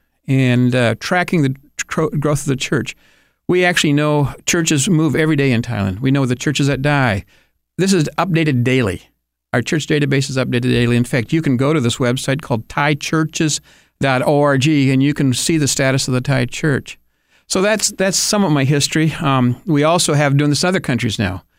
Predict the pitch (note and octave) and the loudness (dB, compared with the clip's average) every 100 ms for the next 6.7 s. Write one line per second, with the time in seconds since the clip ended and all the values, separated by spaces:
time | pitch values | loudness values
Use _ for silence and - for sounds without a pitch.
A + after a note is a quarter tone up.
0 | _ _ - B2+ - C#3 B2 D3 D#3 D3 | _ _ -4 -4 -2 0 2 2 0 0
1 | F3 D#3+ D3+ D3+ D3 C#3 B2 A2+ A2 B2 | 0 -2 0 0 2 0 0 0 0 0
2 | C#3+ C#3 C3 C#3 C3+ B2+ A#2 A#2+ B2+ - | 2 2 2 2 0 0 0 -2 -4 -4
3 | C3+ C3 A#2+ B2 A#2+ B2+ C#3 D3 D#3 C3 | 0 0 2 2 2 2 2 0 0 2
4 | B2+ B2 A2+ A2+ A#2 - _ _ _ - | 2 2 0 0 -4 -6 _ _ _ -4
5 | - - - A3+ G#3+ F3+ D3+ D3 C3+ - | -4 -2 0 0 0 0 2 2 0 -2
6 | E3 D#3+ - A#2+ A2+ - | -2 0 0 0 0 -2